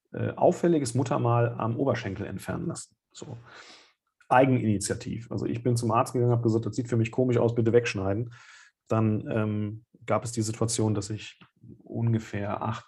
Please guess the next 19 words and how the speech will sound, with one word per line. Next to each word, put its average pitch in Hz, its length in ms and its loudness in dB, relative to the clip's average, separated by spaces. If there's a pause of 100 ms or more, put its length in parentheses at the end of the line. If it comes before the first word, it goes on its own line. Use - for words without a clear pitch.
bis - 180 -10
neun 107 220 -2
Tage 107 300 0
später 127 260 -4
einen 110 80 2
Anruf 123 320 -2
bekommen 117 300 -2
habe, 110 160 2
ich 107 60 -4
soll 107 120 -2
bitte 101 200 -4
sofort 117 360 2
vorbeikommen 107 680 -4
zur 104 420 -8
Befundbesprechung. 117 960 -6 (720)
Und 107 100 2
da 104 140 4
wusste 135 320 4
ich, - 420 0